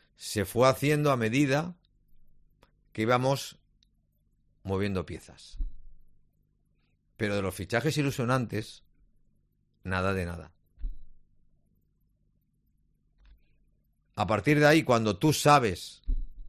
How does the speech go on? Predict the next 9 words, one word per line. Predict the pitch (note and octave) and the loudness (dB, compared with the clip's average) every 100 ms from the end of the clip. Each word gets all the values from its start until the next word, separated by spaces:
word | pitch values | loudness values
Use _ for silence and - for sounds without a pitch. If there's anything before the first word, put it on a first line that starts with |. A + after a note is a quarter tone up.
| - | -14
pues | - G2 | -8 -2
claro, | G#2+ C3 F#2+ - _ _ _ _ _ _ _ _ _ - | 2 2 2 -4 _ _ _ _ _ _ _ _ _ -12
si | - - G#2+ G#2 _ _ _ _ _ _ _ _ - | -6 0 0 0 _ _ _ _ _ _ _ _ -4
la | A2 G2+ | 0 2
persona | G#2 F#2+ C#3 D3+ | 0 0 2 2
que | C#3+ | 2
conoce | B2+ B2 C#3+ C3 | 4 4 4 2
todo | F#2+ A#2+ A2 C#3+ | 2 4 4 4
esto | - - E2 | 0 -8 -10